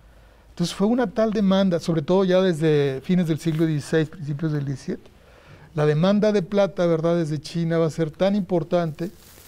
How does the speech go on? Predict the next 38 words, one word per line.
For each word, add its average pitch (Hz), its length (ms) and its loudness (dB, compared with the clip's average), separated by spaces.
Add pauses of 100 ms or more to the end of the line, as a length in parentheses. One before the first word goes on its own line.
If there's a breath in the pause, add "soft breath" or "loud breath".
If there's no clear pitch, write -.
(480 loud breath)
que 165 180 4
esta 175 240 2
zona, 196 600 2
este, 156 560 0
se - 160 -2
va 156 100 2
a 165 40 2
reactivar 165 460 0
justamente 156 640 -4
en 147 80 -4
función 143 480 -4
de, 151 220 2 (800 soft breath)
de, 139 440 -2
de 147 140 -2
toda 170 220 2
esta 170 180 0
animan-, 151 460 -2
demanda 156 340 0
a 160 40 0
nivel 147 220 -4
global, 165 440 0
como 151 180 -4
medio 170 300 2
de 180 80 2
pago 170 260 0
y, 185 60 -2
por 151 160 -6
supuesto, 160 640 -2 (600 loud breath)
todo 175 260 4
lo 196 120 2
que 180 100 -4
regresaba 156 580 2
también 156 300 -2
por 160 140 -2
la 156 80 0
NAO 151 300 0
de 151 100 -2
China, 170 480 -2